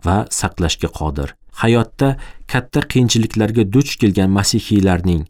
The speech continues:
va turli xil muammolar sabab bo'lib, o'z vatanidan quvg'in bo'lgan birodarlarimizning hayotiga nazar tashlaydigan bo'lsangiz, Xudovand ularni hech qachon tashlab qo'ymaganini, hatto yolg'izlatib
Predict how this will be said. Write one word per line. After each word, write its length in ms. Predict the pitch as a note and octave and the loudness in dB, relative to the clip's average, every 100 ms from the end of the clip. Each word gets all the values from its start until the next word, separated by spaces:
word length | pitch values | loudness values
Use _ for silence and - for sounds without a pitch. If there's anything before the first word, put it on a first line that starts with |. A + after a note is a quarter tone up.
| _ - | _ -6
va 220 | F2+ A#2 - - _ | -2 0 -2 -12 _
turli 340 | - D3+ D3 | 0 2 2
xil 200 | - C3 A2 | 2 2 4
muammolar 540 | A2 G#2+ G#2 G2+ B2 | 4 4 4 2 2
sabab 400 | - G2 A#2 C3 | -2 0 0 0
bo'lib, 280 | G2 D#2+ D2 - - | 0 0 -2 -8 -4
o'z 240 | C#3 C#3 A2 | 2 2 2
vatanidan 600 | A2 G#2+ G#2+ G2 G#2 A#2 - | 0 2 2 2 2 0 0
quvg'in 480 | A2 G2 A#2+ C#3+ | 2 2 2 2
bo'lgan 400 | A2 F#2+ E2 D2 - - - | 4 2 2 -2 -4 -8 0
birodarlarimizning 1000 | A2+ B2 A2+ A2 G#2 G#2 G2 F2+ A#2 | 2 4 2 2 4 4 2 2 0
hayotiga 540 | - G#2 G2 - F#2+ G#2 | 0 2 2 0 0 2
nazar 340 | G2 F#2 A#2 | 2 2 -2
tashlaydigan 640 | - G2+ - F#2+ E2+ G2+ B2+ | -2 -4 0 -2 0 0 0
bo'lsangiz, 640 | G#2 F2 E2 D#2 - - - - - | 0 -2 -2 -4 -6 -12 -16 -20 -8
Xudovand 580 | - G2 G2+ F#2 A#2+ C#3 | -2 2 2 4 2 2
ularni 360 | A#2 F#2 F2+ E2+ | 2 2 2 -2
hech 260 | - D3 - | -2 -2 -2
qachon 300 | G2+ E2+ D2+ | -2 -2 -2
tashlab 400 | - G2 - A2 - | -2 -2 0 -2 2
qo'ymaganini, 720 | G2+ F#2 F2 E2+ E2 D#2 C#2 - _ | 2 2 2 2 2 0 -4 -10 _
hatto 400 | B2+ C3 - E2 - - - _ | -4 -4 0 -2 -2 -14 -20 _
yolg'izlatib 640 | A2 A#2 A2 G#2+ G#2+ C3 | 2 2 2 0 0 -2